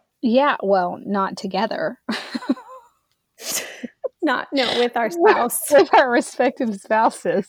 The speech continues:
Speaker 2: Correct. <laughs> Not our work
Speaker 1: Oh,
Speaker 2: spouse.
Speaker 1: man. Ooh, that was great. We should go. <laughs>
Speaker 2: <laughs> We can talk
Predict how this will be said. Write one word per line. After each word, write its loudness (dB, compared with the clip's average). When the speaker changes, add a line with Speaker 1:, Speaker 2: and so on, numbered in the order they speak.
Speaker 2:
Correct. -2
<laughs> -6
Not 2
our 6
work 4
Speaker 1:
Oh, 2
Speaker 2:
spouse. -4
Speaker 1:
man. 0
Ooh, -2
that 2
was -8
great. -6
We 4
should 0
go. 2
<laughs> -20
Speaker 2:
<laughs> -6
We -6
can -2
talk 0